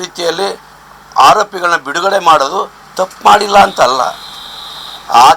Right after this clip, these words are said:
ಕೇಸಿಗೆ ಸರಿಯಾದ ರೀತಿಯಲ್ಲಿ ಸಾಕ್ಷಿ ಪುರಾವೆಗಳು ಸಿಕ್ಕಿಲ್ಲ ಅಂತ ಬಿಡುಗಡೆ ಆಗುತ್ತೆ ಅಂದ ತಕ್ಷಣ ಕೇಸ್ ಕೊಟ್ಟವ್ರ ಮೇಲೆ ವಾಪಸ್ ಕೇಸ್ ಕೊಡೋದು ಅಥವಾ ಅವ್ರ ಮೇಲೆ ಡೆಫಮೇಷನ್ ಕೇಸ್ ಹಾಕೋದು ಅಷ್ಟು ಸುಲಭವಾಗಿ ಬರಲ್ಲ. ಅದರಿಂದ ನಮ್ಮ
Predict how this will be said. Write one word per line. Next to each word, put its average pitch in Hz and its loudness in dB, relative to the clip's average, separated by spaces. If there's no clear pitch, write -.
ಕೇಸಿಗೆ 190 -6
ಸರಿಯಾದ 175 -4
ರೀತಿಯಲ್ಲಿ 165 -10
ಸಾಕ್ಷಿ 151 -4
ಪುರಾವೆಗಳು 156 -6
ಸಿಕ್ಕಿಲ್ಲ 214 -6
ಅಂತ 151 -14
ಬಿಡುಗಡೆ 202 4
ಆಗುತ್ತೆ 170 -6
ಅಂದ 156 -10
ತಕ್ಷಣ 131 -6
ಕೇಸ್ 185 0
ಕೊಟ್ಟವ್ರ 190 2
ಮೇಲೆ 175 2
ವಾಪಸ್ 156 0
ಕೇಸ್ 185 -4
ಕೊಡೋದು 156 -2
ಅಥವಾ 139 0
ಅವ್ರ 170 2
ಮೇಲೆ 156 -4
ಡೆಫಮೇಷನ್ 185 -2
ಕೇಸ್ 165 -6
ಹಾಕೋದು 147 -4
ಅಷ್ಟು 165 -8
ಸುಲಭವಾಗಿ 196 -2
ಬರಲ್ಲ. 123 0
ಅದರಿಂದ 220 -4
ನಮ್ಮ 180 0